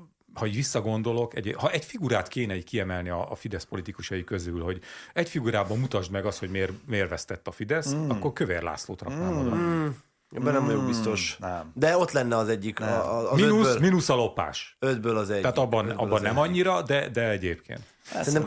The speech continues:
Speaker 3: Kövér László az az ember a,
Speaker 2: Lázár bajom
Speaker 3: a, a
Speaker 2: van benne.
Speaker 3: Fideszben, aki tényleg őszinte meggyőződésből.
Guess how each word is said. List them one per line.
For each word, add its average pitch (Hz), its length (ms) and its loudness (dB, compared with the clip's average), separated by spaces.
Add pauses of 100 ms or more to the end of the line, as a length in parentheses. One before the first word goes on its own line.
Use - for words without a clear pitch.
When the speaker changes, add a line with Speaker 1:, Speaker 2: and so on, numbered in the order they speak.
Speaker 3:
Kövér 180 160 6
László 139 320 4
az 131 80 4
az 117 120 0
ember 117 300 2
a, 117 40 4
Speaker 2:
Lázár 101 320 2
bajom 98 200 0
Speaker 3:
a, - 20 -4
a - 20 -4
Speaker 2:
van 113 80 -2
benne. 95 120 -6
Speaker 3:
Fideszben, 127 800 0 (480)
aki 120 340 -4
tényleg 135 400 2
őszinte 110 380 -2
meggyőződésből. 85 1200 -8